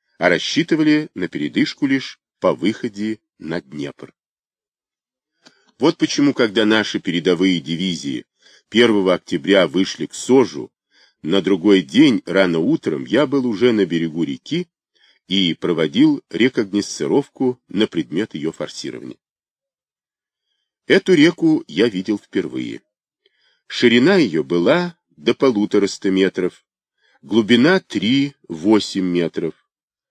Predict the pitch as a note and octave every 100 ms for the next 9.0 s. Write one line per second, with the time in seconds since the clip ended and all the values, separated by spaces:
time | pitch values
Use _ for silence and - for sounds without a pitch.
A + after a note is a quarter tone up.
0 | _ _ - A2+ A#2+ D3 B2+ A#2 G2+ -
1 | - G#2 G2 G2+ F2+ C#2 C2 D2 G2 -
2 | B2+ C#3 D#3 D3+ D#3 - _ _ _ _
3 | _ - - G2+ F2+ A#2 C3 - B2+ B2
4 | B2+ A#2+ D2 C2+ _ _ _ _ _ _
5 | G2+ F#2+ F2 G#2 G3+ F#3+ _ _ _ _
6 | - F#2+ - F3+ - D3+ - - - A#2+
7 | A#2+ - D#2 C#2+ C#2 _ - E2 F#2 F2
8 | D#2 D2 - C#2+ - E3 F3 E3+ D#3+